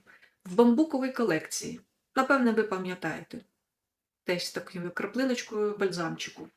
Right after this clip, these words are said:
Мені ті помади дуже подобалися, я їми з задоволенням користувалася. Тому, думаю, на осінь, коли дуже сильно сохнуть губи, якраз така помада-бальзамчик буде дуже доречною. Так, ну і ще раз зроблю сводчик вже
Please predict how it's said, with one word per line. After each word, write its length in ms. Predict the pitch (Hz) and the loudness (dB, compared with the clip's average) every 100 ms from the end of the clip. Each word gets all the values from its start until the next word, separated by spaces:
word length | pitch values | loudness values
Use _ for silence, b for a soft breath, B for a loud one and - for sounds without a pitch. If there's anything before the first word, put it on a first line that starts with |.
| _ - | _ -8
Мені 440 | 190 202 311 349 | 0 2 2 -2
ті 280 | - 254 269 | -4 -2 -2
помади 540 | 226 208 240 269 294 285 | -2 -2 -2 -2 -4 -4
дуже 220 | 185 180 | -6 -6
подобалися, 520 | 196 233 320 311 - | -4 -2 0 -2 -4
я 120 | 208 | -6
їми 180 | 247 214 | -4 -4
з 40 | 196 | -4
задоволенням 600 | 175 170 208 220 202 202 | -4 -2 0 -2 -4 -4
користувалася. 640 | 196 185 175 - - - | -4 -6 -10 -10 -10 -10
Тому, 320 | - 185 254 | -6 -4 -2
думаю, 500 | 214 220 214 208 202 - | -2 0 0 -2 -6 -4
на 320 | 196 208 196 - | 0 0 0 -4
осінь, 540 | - 185 - 233 277 330 B B B | 0 0 0 -4 -4 -6 B B B
коли 280 | - 202 196 | -2 2 2
дуже 220 | 196 196 | 2 0
сильно 280 | 190 196 180 | -2 -4 -4
сохнуть 500 | - 196 196 190 175 | -2 -2 -2 -6 -4
губи, 400 | 170 185 233 349 - B B B B B | -6 -2 -2 -2 -8 B B B B B
якраз 640 | 185 196 220 381 - - _ _ _ - | -6 0 0 0 -4 -12 _ _ _ -6
така 180 | - | -2
помада-бальзамчик 1040 | 190 185 190 180 185 180 247 330 311 - - - | -2 -2 -4 -2 -2 -2 -4 -4 -6 -8 -8 -4
буде 240 | 196 220 | 2 2
дуже 240 | 190 202 | 2 2
доречною. 600 | 196 180 139 - 160 165 170 B B B B B - | 2 0 -2 -8 -10 -14 -18 B B B B B -18
Так, 180 | - - | -14 -4
ну 100 | 226 | -2
і 80 | 269 | 0
ще 260 | - 269 | -2 -2
раз 200 | 269 214 | -4 -4
зроблю 380 | 196 214 208 196 | -4 -6 -4 -4
сводчик 640 | - 180 233 - 208 196 180 | -4 -4 -6 -6 -8 -6 -4
вже 380 | 185 208 208 | -2 -2 -4